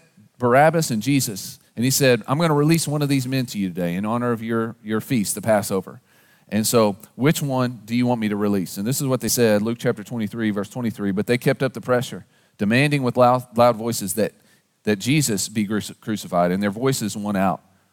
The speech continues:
So Pilate decided to grant their demand and release the one they were asking for, Barabbas,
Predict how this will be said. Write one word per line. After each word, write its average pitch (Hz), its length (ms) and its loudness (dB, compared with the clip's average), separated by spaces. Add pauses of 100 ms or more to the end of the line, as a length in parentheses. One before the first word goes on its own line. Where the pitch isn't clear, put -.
(200)
So - 180 -4
Pilate 139 380 4
decided 127 440 2
to 110 100 -6
grant 113 440 -2
their 120 160 2
demand 104 520 -2 (160)
and 107 140 -2
release 120 340 2
the 143 100 -4
one 120 220 0
they 107 120 4
were 107 100 2
asking 117 380 0
for, 101 360 -6 (540)
Barabbas, 110 600 2